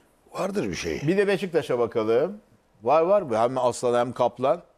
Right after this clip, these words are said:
Speaker 1: Hı.
Speaker 2: Danimarka. Bir ara Danimarka'nın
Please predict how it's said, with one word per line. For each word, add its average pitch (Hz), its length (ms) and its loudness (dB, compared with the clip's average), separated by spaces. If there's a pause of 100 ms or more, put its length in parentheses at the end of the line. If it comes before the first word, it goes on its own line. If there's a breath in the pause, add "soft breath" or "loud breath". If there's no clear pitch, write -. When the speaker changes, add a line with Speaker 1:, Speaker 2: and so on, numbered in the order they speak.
(140)
Speaker 1:
Hı. 170 220 0 (960)
Speaker 2:
Danimarka. 123 580 0
Bir 196 180 4
ara 220 160 2
Danimarka'nın 165 760 0